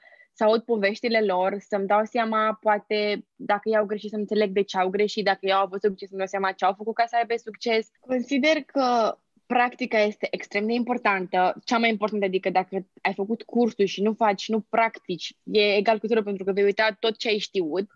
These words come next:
În aceeași măsură, re-, mă repet, cumva consider că trebuie să faci toate cursurile și constant să treci de la cursul de începător la cursul de avansat, să vezi toate domeniile, să faci, uh, nu știu, iau niște masterclass-uri pe care ți le pune la dispoziție.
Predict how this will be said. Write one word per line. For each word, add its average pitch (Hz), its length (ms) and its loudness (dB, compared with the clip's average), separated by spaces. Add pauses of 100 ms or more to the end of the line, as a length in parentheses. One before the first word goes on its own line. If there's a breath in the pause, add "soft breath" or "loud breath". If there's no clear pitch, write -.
(360 soft breath)
În 220 100 -4
aceeași 254 400 -2
măsură, 262 640 -2 (300)
re-, 208 380 2
mă 226 80 0
repet, 220 380 0
cumva 262 280 -2
consider 247 400 -4
că 247 120 -2
trebuie 233 300 2
să 226 140 -8
faci 214 340 -4
toate 302 400 0
cursurile 240 420 0
și 220 100 -8
constant 233 480 -2
să 233 180 0 (200 loud breath)
treci 233 220 0
de 220 60 -2
la 220 100 4
cursul 214 240 -4
de 226 60 2
începător 233 420 -2
la 190 120 0
cursul 202 220 -6
de 202 80 2
avansat, 202 600 0 (220)
să - 160 -2
vezi 220 340 0 (380)
toate 233 280 0
domeniile, 233 340 -4
să 202 240 -8 (160)
faci, 214 340 -2
uh, 208 400 2 (240)
nu 220 80 -4
știu, 220 180 -6
iau 208 160 0
niște 214 220 -4
masterclass-uri 220 680 -2
pe 190 80 -6
care 196 160 0
ți 202 80 -8
le 196 80 0
pune 202 140 -4
la 190 120 -2
dispoziție. 185 760 -2